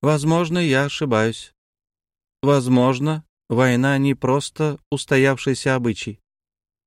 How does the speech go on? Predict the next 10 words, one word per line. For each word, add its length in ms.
Возможно, 640
согласно 640
законам 560
Вселенной, 720
живые 400
существа 640
способны 680
выжить 440
как 260
группы, 540